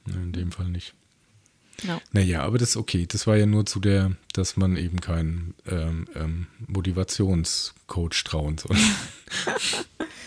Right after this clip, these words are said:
Speaker 2: Genau, die sind nämlich alle scheiße. So, ähm,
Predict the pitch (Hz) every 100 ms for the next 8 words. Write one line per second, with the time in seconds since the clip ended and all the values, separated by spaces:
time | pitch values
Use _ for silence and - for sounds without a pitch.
0 | - - 208 190 185 202 - 208 170 -
1 | 185 202 196 - 247 - - - 107 -
2 | 202 - - - - 247 233